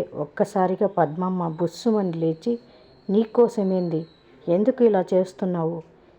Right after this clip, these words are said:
ఏంటి?" అని కోపంగా అలేఖ్యని అడుగుతుంది. "సింహాద్రి, నువ్వు ఆగు" అని పద్మమ్మని అంటూ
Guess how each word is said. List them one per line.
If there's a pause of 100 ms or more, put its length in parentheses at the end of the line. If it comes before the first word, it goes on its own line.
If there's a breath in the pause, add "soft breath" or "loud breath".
(160)
ఏంటి?"
అని
కోపంగా
అలేఖ్యని
అడుగుతుంది. (600 soft breath)
"సింహాద్రి, (560 soft breath)
నువ్వు
ఆగు"
అని
పద్మమ్మని
అంటూ